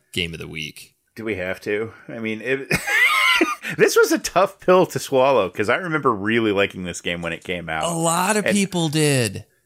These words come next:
Speaker 2: And all I can say is that I'm a product of my generation, and there was nothing like this before it came out. So that's, that's all I have to, to lay back on. But, like, playing through this twice was rough. <laughs>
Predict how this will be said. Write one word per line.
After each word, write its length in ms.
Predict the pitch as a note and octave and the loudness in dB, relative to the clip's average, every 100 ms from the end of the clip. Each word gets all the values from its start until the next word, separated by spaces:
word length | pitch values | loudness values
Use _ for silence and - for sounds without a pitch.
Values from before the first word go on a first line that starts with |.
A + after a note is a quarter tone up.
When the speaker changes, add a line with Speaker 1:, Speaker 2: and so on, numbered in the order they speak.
| _ | _
Speaker 2:
And 200 | B2 A#2+ - | -2 -2 2
all 240 | C3+ D3+ | 4 6
I 80 | D3 | 6
can 220 | C#3+ C#3 | 4 -2
say 380 | B2+ C3 A2+ G2 | 2 4 4 2
is 240 | F#2 G#2+ G2+ | 0 -2 2
that 260 | G2+ - | 2 2
I'm 160 | G#2 G#2 | -4 -6
a 40 | |
product 380 | - A#2+ A2 A2+ | -4 0 0 0
of 80 | A#2 | -2
my 140 | G#2 | -2
generation, 800 | G#2 G#2+ G#2 G2 F#2+ - G#2+ G#2 | 0 0 2 2 2 0 -6 -4
and 240 | - G2+ G2 | -2 0 2
there 120 | F#2+ | 0
was 360 | F2 G2 G#2 G2 | 2 2 2 2
nothing 320 | G2+ G#2+ F2 | -2 -2 -2
like 240 | F2 F2 | -2 -2
this 180 | - D#2+ | -6 -10
before 340 | - - D#2+ D2 | -12 -8 -6 -6
it 80 | |
came 240 | - E2 D#2+ | -6 -6 -6
out. 240 | D2 - - | -12 -18 -14
So 400 | - E2+ D#2+ - - | -10 -10 -10 -14 -6
that's, 260 | F#2+ - | -4 -4
that's 260 | - A#2+ A#2 | -2 0 2
all 160 | C3+ B2 | 2 2
I 120 | A2+ | 2
have 280 | G#2+ F#2+ - | 0 -2 0
to, 160 | G#2 F#2+ _ | -2 -2 _
to 100 | G#2+ | -2
lay 140 | F#2+ F2+ | 0 2
back 280 | F2+ F2+ | 0 0
on. 280 | G2+ F2+ F2+ | 0 0 -2
But, 200 | G2+ F#2+ | -2 -2
like, 220 | G#2+ F#2+ | -2 -4
playing 300 | - B2 B2 | -4 -4 -4
through 160 | A#2 B2+ | -2 -2
this 180 | B2+ - | 0 -4
twice 380 | - A#2 A#2+ - | -2 0 0 -2
was 180 | F2+ E2+ | -8 -10
rough. 600 | E2+ F2 F2 - - - - _ _ | -8 -8 -8 -10 -14 -14 -18 _ _
<laughs> 80 | - | -14